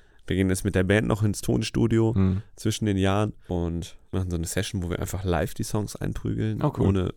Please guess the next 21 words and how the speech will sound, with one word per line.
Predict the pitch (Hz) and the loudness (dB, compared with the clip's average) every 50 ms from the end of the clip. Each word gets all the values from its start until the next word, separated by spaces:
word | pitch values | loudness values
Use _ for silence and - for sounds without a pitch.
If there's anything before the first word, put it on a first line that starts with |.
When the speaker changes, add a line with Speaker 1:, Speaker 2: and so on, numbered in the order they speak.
| - - | -8 -6
Speaker 1:
ohne | - 95 98 98 92 87 | -2 0 2 2 2 0
dass | 90 95 - | 0 -2 -4
das | 95 92 - | -6 -6 -4
nochmal | 95 87 90 90 85 80 | -4 -4 -2 -2 -2 -2
danach | 82 78 80 85 87 95 - - - - | -2 -2 0 -2 -2 -4 -4 -12 -18 -12
Speaker 2:
So | - - 101 | -2 0 0
Beatles-mäßig | 90 110 117 - 107 95 - - 92 95 90 92 90 87 - | 4 4 4 4 4 2 2 2 0 0 2 0 -2 -2 -2
irgendwie. | - 90 90 98 | -2 0 0 0
Speaker 1:
So | 90 90 | 2 0
Beatles-mäßig, | 113 123 127 117 - - 120 120 - 120 110 - | 2 0 0 0 2 2 2 2 0 -4 -8 -4
Speaker 2:
Ja. | - | -4
Speaker 1:
genau. | 101 92 98 104 113 117 _ _ - - | -2 0 0 0 -2 -4 _ _ -8 -2
Dann | 92 92 95 90 82 - - - - - - - - | 0 2 2 2 -2 -4 -8 -14 -20 -20 -20 -8 -6
bin | 101 95 | -4 -2
ich | 98 | 0
ja | 101 90 | 0 0
noch | 87 87 | 2 0
an | 85 | 0
meiner | 82 82 82 87 82 | 0 2 0 0 0
Soloplatte | - 110 117 117 - - 113 107 - 98 | 0 0 0 0 -2 -2 -4 -2 -2 0
dran. | 95 98 101 107 98 - | 0 2 2 0 -2 -4